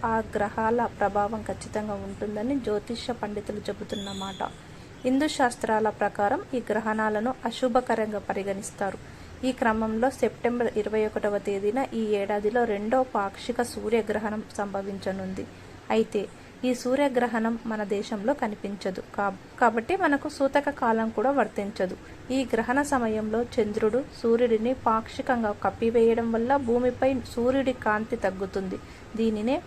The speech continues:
పాక్షిక సూర్యగ్రహణం అంటారు. ఈ గ్రహణం సమయంలో ఆలయాలు కూడా మూసివేస్తారు. ఈ పాక్షిక సూర్యగ్రహణం సెప్టెంబర్ ఇరవై ఒకటో తేదీన ఏర్పడనుంది. ఆ రోజు రాత్రి పది గంటల యాభై తొమ్మిది నిమిషాలకు, అంటే పదకొండు గంటల నుంచి ప్రారంభమవుతుంది.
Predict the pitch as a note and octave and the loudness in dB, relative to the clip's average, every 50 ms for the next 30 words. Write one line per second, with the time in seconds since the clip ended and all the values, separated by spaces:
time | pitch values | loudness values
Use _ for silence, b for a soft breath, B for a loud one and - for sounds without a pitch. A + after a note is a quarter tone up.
0 | - - G#3 G#3 - - - - A3+ - C#4 E4 - - - A3+ A3 A3 G#3 G3 | -2 -2 -2 -2 -4 -8 -12 -4 0 0 0 0 0 -2 0 2 2 2 2 0
1 | G#3+ G#3 A3 G3+ G#3+ C#4+ F4+ - C4+ A#3 G3+ - G#3 F#3+ F3+ - B B B B | 0 -2 -2 -2 -2 -4 -4 -2 -4 -4 -4 -4 -4 -6 -6 -6 B B B B
2 | B B B3+ B3+ A3 A#3+ A3+ A3+ A3+ B3 C4 C4+ C#4 C4+ - B3 A3+ G#3+ G#3+ G#3+ | B B -2 0 2 4 4 4 4 2 2 0 0 0 0 0 0 0 0 -2
3 | G#3+ A3 B3 C4 - - G#3+ G#3 G#3 G#3 G#3+ G#3+ G#3 G#3 G#3 G#3 - - G#3+ C#4+ | 0 2 2 2 2 0 0 0 0 0 0 0 0 0 -2 -4 -4 -2 0 0
4 | C#4+ A#3 G#3 A3 - - G#3+ G3 G3 G3 - - - - G3+ G3+ - - B B | 2 0 -2 -2 -2 -4 -4 -2 -2 -4 -6 -6 -4 -4 -4 -2 -4 -6 B B
5 | B B B B A#3+ A#3+ A#3+ A#3+ - A3 G3 G3 - - B3+ B3 C4 B3+ - - | B B B B -2 -2 0 2 2 2 2 2 -2 -2 -2 0 0 -2 -2 0
6 | A3+ A3+ A#3+ A3+ G#3+ A3 A3+ A3+ G#3+ B3 C#4+ C#4+ - - - - - - A3+ A3+ | 0 2 2 2 2 0 0 0 0 -2 -2 -2 0 -2 -2 -2 -2 -4 -2 0
7 | A3 A3+ - - - G#3 G#3+ G#3 G#3 G3+ G3+ - G#3 G3+ G3 F#3+ - G3 F#3+ F#3+ | 0 0 0 0 0 0 2 2 0 0 0 -2 -2 -2 -2 -2 -2 -4 -2 -2
8 | G3+ G#3+ A#3 C4 C4+ - G#3+ G#3 G#3+ - - G3 G3 G3 G3 G3 F#3+ G3 F#3+ G#3+ | -2 -2 -2 -2 0 0 0 -2 -2 -2 -2 -2 -2 -2 -4 -6 -8 -8 -8 -10
9 | - B B B B B - - - A3+ A3+ A3+ A3+ A3+ A3 G#3+ G#3 - A3+ G#3+ | -10 B B B B B -6 0 4 6 6 6 6 4 4 2 0 0 -2 -2
10 | G#3+ G3+ G3 F#3+ - - F4+ G4+ G4+ - - - A3+ G#3 A3 B3+ - A3+ - A3 | -2 -2 -2 -4 -4 -2 -2 -2 -2 -2 0 0 2 2 2 2 0 0 0 -2
11 | G#3+ G#3+ G#3 A3 G3+ A3 C4 D4+ C4 A#3 G#3+ G#3 G#3 G#3+ A3 G#3+ A3 G#3 G#3 G#3 | -2 -2 -2 0 0 2 2 2 2 0 0 0 0 0 0 0 -2 -2 -2 -4
12 | G#3 G#3 G3+ G3+ G3+ G3 G#3+ - - A3+ G#3+ G#3 G3+ F#3+ - - - - G3+ G3 | -4 -6 -6 -6 -8 -8 -8 -4 -2 -2 -2 0 -2 -4 -4 -6 -6 -4 -4 -2
13 | G3 - D4+ G#4 B B B B B B - A3+ A3+ A#3 A#3 A#3+ C4+ C4 C4+ B3 | 0 2 2 2 B B B B B B 2 4 4 4 4 2 2 2 2 2
14 | B3 A3+ A3 A3 G#3 G#3+ G#3 G#3 G3+ G3+ - D4 C#4+ C#4+ - A3+ G3 G3+ G#3 G#3 | 2 2 0 0 -2 -2 -2 -4 -4 -6 -4 -4 -2 2 4 4 4 4 0 -2
15 | G#3 G#3 G#3 G#3 G#3 G3+ G3 G3 G3 G3+ G3 F#3+ F#3 - | -2 -2 -2 -2 -2 -4 -4 -4 -4 -6 -4 -4 -4 -6